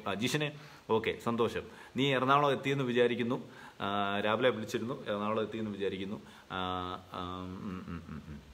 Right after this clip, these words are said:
ഉം, ആം, എന്താണ്, നിഖിൽ ഗോപാലൻ, എനിക്ക് സീരിയലിൽ ചേട്ടൻ്റെ മോനായി അഭിനയിക്കാൻ ഒരു അവസരം തരുമോ?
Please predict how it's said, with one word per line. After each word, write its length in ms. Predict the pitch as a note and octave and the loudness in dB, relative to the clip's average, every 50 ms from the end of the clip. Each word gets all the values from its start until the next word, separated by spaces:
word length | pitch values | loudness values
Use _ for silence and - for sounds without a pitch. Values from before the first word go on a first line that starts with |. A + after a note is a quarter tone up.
| - - - - - - - - - - - - - - - | -20 -20 -20 -20 -20 -20 -20 -20 -20 -20 -20 -20 -20 -20 -16
ഉം, 880 | F2+ E2+ F2 F2+ F#2 F#2 F#2 F#2+ F#2 F#2+ F#2+ F#2+ F#2+ G2 F#2+ F2+ F2 F2 F2 F2 - - - - - - - - - - - - - - - - - - - - - - A#2+ | -12 -12 -10 -10 -10 -10 -10 -10 -10 -10 -12 -12 -12 -12 -10 -10 -10 -12 -12 -16 -20 -20 -20 -20 -20 -20 -20 -20 -20 -20 -20 -20 -20 -20 -20 -20 -20 -20 -20 -20 -12 -6 0
ആം, 340 | A2+ A2+ A#2 A#2 A#2 B2 A#2+ - - - - - | 0 2 2 2 0 -2 -4 -6 -8 -6 -4 -2
എന്താണ്, 400 | A#2+ A#2+ B2+ A#2+ A#2+ A#2 A2+ F#2+ F2 F2 | 2 4 4 4 4 0 -2 -2 -4 -2
നിഖിൽ 240 | G#2+ B2 B2 D3 C#3+ | 0 2 2 2 4
ഗോപാലൻ, 440 | B2+ B2+ B2 A#2 A#2 A2+ G#2 F#2+ - - - | 6 6 6 6 6 4 2 0 -2 -2 -2
എനിക്ക് 480 | G#2 G#2+ A#2 B2+ B2 B2+ C3 C3+ C3+ - | 0 0 0 0 0 2 2 2 2 2
സീരിയലിൽ 480 | - A2+ A#2 A2+ B2 A#2 A#2+ B2+ A#2+ | 0 -2 0 0 2 0 0 -2 -2
ചേട്ടൻ്റെ 400 | A2 - A2 A2 G#2+ A#2 A2+ A#2 | -2 0 -2 0 0 -2 -2 -2
മോനായി 400 | A2 G#2+ G#2+ A2 A2+ A2 G#2+ A2 | -2 -2 -2 -2 -2 -2 0 0
അഭിനയിക്കാൻ 520 | G#2+ F#2+ F#2 G2 G#2+ G#2+ G2+ A2 A2 G#2 G2 | -2 -2 -2 -2 -4 -2 -2 -2 -2 -2 -2
ഒരു 120 | G2 G#2 | -2 -2
അവസരം 520 | G2 F#2 F2 G2 F#2+ - A2 G#2+ A2 G#2 | -2 -2 -2 -4 -4 -2 -2 0 0 -2
തരുമോ? 360 | F#2 G2 F2+ F2+ E2+ D#2+ D#2 | -2 -4 -4 -4 -6 -6 -8